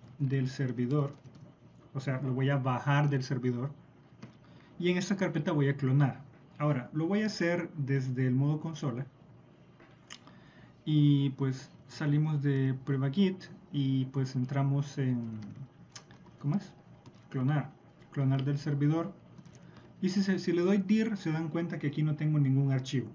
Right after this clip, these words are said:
Entonces vengo yo y voy a clonar, voy a descargar desde el servidor. Entonces hago git clone y el U R L. Ojo,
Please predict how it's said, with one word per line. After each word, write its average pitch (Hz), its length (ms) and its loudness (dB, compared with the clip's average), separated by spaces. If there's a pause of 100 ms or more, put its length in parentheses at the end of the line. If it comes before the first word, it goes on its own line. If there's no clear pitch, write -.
Entonces 156 320 -2
vengo 160 220 0
yo 160 140 2
y - 20 0
voy 135 200 0
a 127 60 -4
clonar, 185 480 0 (580)
voy 151 180 2
a 175 80 0
descargar 160 600 -2
desde 156 220 0
el 127 80 2
servidor. 139 500 0 (1120)
Entonces 160 440 -2
hago 147 320 0 (320)
git 202 300 4 (260)
clone 185 380 4 (500)
y 165 160 6
el 143 160 8
U 139 100 4
R 147 320 2
L. 147 220 2 (180)
Ojo, 151 320 2